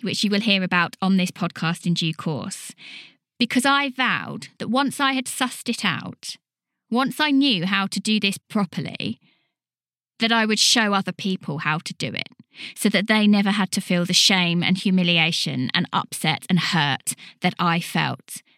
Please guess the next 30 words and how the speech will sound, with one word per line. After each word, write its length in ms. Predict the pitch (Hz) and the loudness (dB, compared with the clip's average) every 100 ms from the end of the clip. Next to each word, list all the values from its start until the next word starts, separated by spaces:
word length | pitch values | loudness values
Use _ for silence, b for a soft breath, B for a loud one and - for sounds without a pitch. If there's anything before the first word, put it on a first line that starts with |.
| - | -6
for 140 | - | -2
having 320 | 180 170 160 | 0 2 2
let 340 | 165 165 - - | 2 0 0 0
myself 500 | 156 165 156 147 - | 0 0 -2 -4 -4
down 440 | 175 165 135 165 170 | -2 -2 -2 -4 -6
at 140 | 165 160 | -6 -6
that 180 | - | -6
point. 460 | - 160 143 113 - _ _ _ _ _ _ - | -6 -6 -6 -8 -14 _ _ _ _ _ _ 0
We've 160 | 262 | 0
put 160 | - - | 0 -2
together 380 | 330 269 226 208 | 0 0 0 0
a 60 | 208 | 2
new 240 | 208 202 | 2 2
three-day 500 | - 208 202 190 185 | 0 0 2 2 0
challenge. 680 | - 175 165 156 - - - | 0 0 0 -2 -4 -6 -10
It's 120 | - | -6
a 40 | 226 | -2
bit 200 | 226 - | -2 0
different 320 | 285 - 311 | -2 -2 -2
to 100 | 320 | -2
some 180 | - 285 | -2 0
of 80 | 254 | 0
the 140 | 262 | 0
other 160 | 226 220 | 0 -2
things 340 | 214 196 208 | 0 0 2
you've 140 | 202 | 0
seen 240 | - 208 190 | 2 2 4
me 140 | 190 | 2
do 200 | 185 185 | 2 2
recently, 680 | 180 170 - 175 180 156 - | 2 0 0 -2 -2 -4 -6